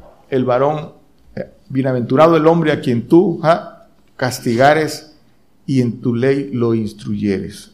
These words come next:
Esos somos nosotros, los que, eh, amamos el castigo, la corrección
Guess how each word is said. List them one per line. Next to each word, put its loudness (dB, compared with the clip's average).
Esos -8
somos -8
nosotros, -10
los -8
que, -8
eh, -6
amamos -6
el -8
castigo, -6
la -10
corrección -6